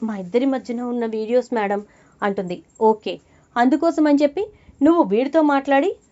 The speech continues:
మొత్తం డబ్బంతా ఎవరి అకౌంట్కి ట్రాన్స్ఫర్ చేయించావు?" అని అడుగుతుంది. "అది మేడం"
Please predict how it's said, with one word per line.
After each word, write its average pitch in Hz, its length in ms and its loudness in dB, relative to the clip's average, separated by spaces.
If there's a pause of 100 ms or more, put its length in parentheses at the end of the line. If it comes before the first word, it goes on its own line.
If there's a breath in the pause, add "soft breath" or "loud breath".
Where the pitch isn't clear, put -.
(140)
మొత్తం 285 360 2
డబ్బంతా 262 540 4
ఎవరి 220 320 0
అకౌంట్కి 302 340 0
ట్రాన్స్ఫర్ 269 460 -2
చేయించావు?" 254 440 2 (160)
అని 214 140 -2
అడుగుతుంది. 202 500 -4 (500 soft breath)
"అది 220 500 -2
మేడం" 208 520 -2